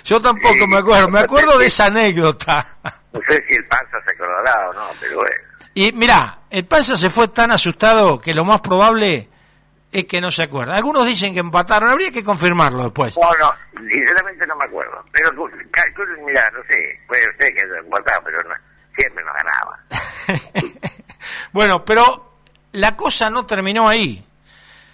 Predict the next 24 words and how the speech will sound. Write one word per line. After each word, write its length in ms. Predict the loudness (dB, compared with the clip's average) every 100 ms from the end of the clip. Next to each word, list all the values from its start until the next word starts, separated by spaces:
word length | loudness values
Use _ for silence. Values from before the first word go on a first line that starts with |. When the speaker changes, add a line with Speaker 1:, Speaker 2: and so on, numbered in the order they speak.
| _ _
Speaker 1:
Porque 360 | 0 0 2 0
Speaker 2:
Sí. 100 | 4 4
Speaker 1:
yo, 500 | 6 4 0 -8 _ -8
este, 840 | -8 -4 -2 0 0 -2 -4 -8 -14 _ _ _ _
charlando 540 | -4 0 2 2 -2
con 160 | -2 -2
Horacio, 480 | 2 2 0 -4 -4
me 100 | -4
dijo, 240 | -4 -2
no, 380 | 2 2 0 -6 _ _ _ _ _ -16
la 220 | -8 -4
verdad, 420 | -4 -2 -2 -2 -8 _ _
me 140 | -10 -6
dice, 380 | -4 -2 -4 -6
estuve 500 | -10 -4 -4 -2 -2
un 100 | -2
año 460 | -2 -2 -4 -4 -10 _ _ _ _
sin 340 | -12 -8 -6 -6
salir. 560 | -4 -2 -2 -6 -10 -14
¿Cómo 260 | -12 -10
un 60 | -10
año 220 | -12 -6
sin 200 | -4 -4
salir? 380 | -4 -6 -6 -8